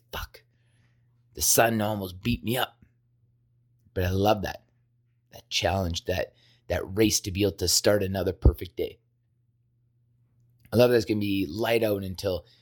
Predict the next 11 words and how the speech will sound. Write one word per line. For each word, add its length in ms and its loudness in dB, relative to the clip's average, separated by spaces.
nine 300 -2
thirty, 260 -2
ten, 520 -4
ten 280 -4
thirty, 280 -2
eleven 360 0
o'clock 400 -4
at 160 0
night, 260 0
so 180 -2
that 300 0